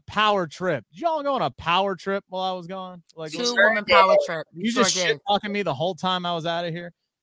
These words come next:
Speaker 1: Uh, <laughs>
Speaker 2: Well, to be fair, it was mostly Iridian. Iridian was out here holding it down 'cause I,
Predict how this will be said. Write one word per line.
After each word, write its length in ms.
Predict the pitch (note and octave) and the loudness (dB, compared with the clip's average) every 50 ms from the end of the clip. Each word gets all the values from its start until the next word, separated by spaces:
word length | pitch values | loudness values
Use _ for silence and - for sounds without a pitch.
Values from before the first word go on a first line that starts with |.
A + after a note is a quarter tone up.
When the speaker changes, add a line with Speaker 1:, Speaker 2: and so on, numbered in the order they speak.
| _ _ _ _ _ - | _ _ _ _ _ -14
Speaker 1:
Uh, 200 | - C#3+ D3 D3 - | -12 -8 -6 -6 -2
<laughs> 40 | - | 2
Speaker 2:
Well, 200 | C#4+ D#4 D#4+ D#4 - - _ _ _ _ _ - | 4 4 4 2 -2 -10 _ _ _ _ _ -14
to 100 | - D#4 | -12 -8
be 160 | C4+ F4 F4+ | -6 -6 -6
fair, 480 | F4 - - B3+ B3+ C4 C#4 C#4 C#4+ D4 _ _ - | -6 -8 -10 -10 -8 -6 -6 -8 -8 -10 _ _ -12
it 60 | A#3 | -10
was 120 | A#3+ A3+ G3 | -10 -8 -6
mostly 300 | G#3+ A3 A3+ - - A3+ | -6 -8 -8 -8 -8 -8
Iridian. 440 | G3 F3+ F#3 F#3+ F3+ E3+ D#3+ D#3+ | -8 -6 -6 -6 -6 -6 -8 -8
Iridian 240 | F3 B3+ D#4 E4+ E4+ | -8 -6 -6 -6 -4
was 140 | D4 C4 A3+ | -6 -4 0
out 160 | A3+ G#3 A3 | 2 2 2
here 140 | A3 G#3 G3+ | 0 -2 -6
holding 320 | G3 G3+ G3+ G3 F#3+ F3+ | -6 -6 -6 -6 -8 -10
it 100 | F3 E3+ | -12 -10
down 240 | E3+ F#3 E3 E3 E3 | -6 -4 -4 -4 -4
'cause 120 | D#3+ F3 G#3+ | -6 -2 2
I, 200 | G#3 G#3+ G#3+ | 2 2 2